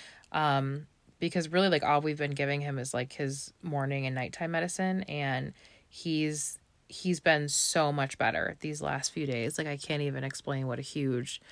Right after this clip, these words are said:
relief it is to just see him smiling and acting like himself. It's crazy. Like, when we were in these, like, really bad times, like, I would look at him and, like, truly, I,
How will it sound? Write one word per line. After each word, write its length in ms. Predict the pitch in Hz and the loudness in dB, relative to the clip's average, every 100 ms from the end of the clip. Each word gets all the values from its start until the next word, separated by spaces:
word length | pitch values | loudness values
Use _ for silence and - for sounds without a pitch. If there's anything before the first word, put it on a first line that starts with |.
| - - - - _ _ _ - | -20 -20 -20 -20 _ _ _ -8
relief 400 | 165 151 139 139 | -2 2 4 4
it 80 | 175 | 6
is 380 | 185 214 226 - | 6 6 6 2
to 560 | - 165 143 139 135 - | 0 2 4 4 0 -2
just 340 | - 147 - - - | -4 -2 -2 -6 -10
see 260 | - - 151 | -4 0 0
him 420 | 156 147 139 127 - | 0 0 -2 -4 -8
smiling 580 | - - 160 127 139 151 | -6 0 4 4 4 2
and 100 | 147 | 2
acting 280 | 135 143 147 | 0 0 -4
like 160 | 143 | -4
himself. 800 | 143 147 139 139 131 143 196 - - - - - - _ _ _ - | -4 -6 0 4 4 4 2 -4 -18 -18 -20 -20 -20 _ _ _ 2
It's 200 | 190 190 | 4 4
crazy. 380 | - 240 240 190 | 6 8 8 8
Like, 220 | 156 151 | 6 4
when 180 | 165 160 | 4 4
we 100 | 165 | 2
were 180 | 165 160 | 2 0
in 200 | 170 170 | 2 2
these, 220 | 175 160 | 2 2
like, 140 | 151 - | -2 0
really 280 | 147 147 | 2 2
bad 280 | 143 135 135 | 2 2 2
times, 560 | - 131 127 139 160 170 | 2 0 0 0 -2 -2
like, 160 | 151 - | -2 2
I 180 | 156 156 | 4 4
would 160 | 208 | 4
look 220 | 196 143 170 | 2 0 -2
at 80 | |
him 340 | 180 196 202 208 | 0 2 2 0
and, 100 | - | -2
like, 240 | 151 143 - | 0 0 -2
truly, 460 | - 185 185 165 | -2 2 2 2
I, 180 | - 147 | 2 0